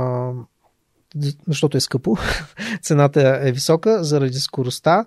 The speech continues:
а, зар-, заради user experience е много важно. Ти трябва да минеш през някакви доста сложни неща.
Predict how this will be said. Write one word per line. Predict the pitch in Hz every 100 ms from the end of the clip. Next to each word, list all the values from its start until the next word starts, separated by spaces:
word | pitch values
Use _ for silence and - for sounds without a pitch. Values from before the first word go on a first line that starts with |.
| - - - -
а, | - 151 143
зар-, | 143 143 -
заради | 160 156 147 139 147
user | 165 165 143
experience | - - 151 139 135 127
е |
много | 123 123 117
важно. | 113 110 131 185
Ти | 165
трябва | - 170
да | 156
минеш | 147 175 -
през | 143 135
някакви | 143 143 156 139
доста | 139 -
сложни | - 151 143 143
неща. | 120 - 120 139